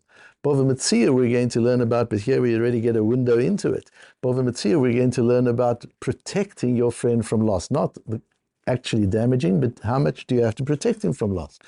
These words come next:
Our assumption is, yes, it's a good thing to do. It's a moral thing to do, to protect your friend from loss. No, it's a chiyuv. Is it a chiyuv to volunteer, or is it a chiyuv where the Torah imposes upon you the responsibility of a professional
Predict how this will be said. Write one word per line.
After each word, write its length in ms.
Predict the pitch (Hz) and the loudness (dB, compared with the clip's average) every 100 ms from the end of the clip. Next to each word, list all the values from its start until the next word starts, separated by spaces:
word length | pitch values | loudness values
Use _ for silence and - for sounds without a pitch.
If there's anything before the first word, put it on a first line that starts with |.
| - - - | -20 -20 -8
Our 220 | 233 262 | -2 0
assumption 420 | 262 - 277 226 226 | 0 0 0 0 2
is, 160 | 208 | 2
yes, 220 | 254 247 | 2 0
it's 140 | 196 180 | -2 -2
a 40 | |
good 240 | 156 208 196 | 0 0 0
thing 200 | 214 196 | -2 0
to 100 | 185 | 0
do. 140 | 202 | 0
It's 160 | 175 139 | 0 0
a 40 | |
moral 380 | 127 151 208 190 | 2 2 2 0
thing 240 | 196 196 | 0 -2
to 100 | 180 | -2
do, 200 | 185 220 | -2 -2
to 120 | - | -2
protect 460 | 143 127 - 180 - | -6 -6 -4 -6 -4
your 80 | 175 | -4
friend 320 | - 175 175 | -2 -2 0
from 160 | 143 147 | -2 0
loss. 340 | 71 - - - - - | -2 -4 -12 -20 -14 -2
No, 260 | 113 165 226 | 0 2 2
it's 160 | 160 | 0
a 60 | - | -4
chiyuv. 540 | 90 254 269 - - _ _ _ _ _ _ | -4 -2 -2 -4 -10 _ _ _ _ _ _
Is 200 | 151 135 | 0 2
it 100 | 135 | 2
a 60 | 120 | 0
chiyuv 800 | 78 90 170 202 196 160 131 - - | -2 -4 0 4 4 4 0 -8 -2
to 160 | 156 | 0
volunteer, 880 | 117 139 139 123 - 185 277 302 - _ _ - _ - | 2 2 2 0 2 4 6 4 -2 _ _ -20 _ 0
or 180 | 175 175 | 2 4
is 80 | |
it 120 | 156 151 | 4 2
a 140 | 98 | 0
chiyuv 440 | 95 180 226 233 | -2 0 2 2
where 200 | 180 180 | 2 2
the 120 | 156 151 | 2 0
Torah 420 | - 202 202 190 | 2 4 4 4
imposes 720 | 165 147 - 196 233 185 151 | 0 -2 0 2 2 2 2
upon 400 | 147 - 180 214 | 0 0 0 0
you 160 | 208 185 | 0 0
the 100 | 160 | 0
responsibility 840 | 151 - 147 139 131 185 190 175 | 0 -2 -2 0 0 2 0 0
of 180 | 147 139 | 0 0
a 60 | 135 | -2
professional 800 | - 120 - 220 - 123 73 | -2 -4 -2 -2 0 -2 -4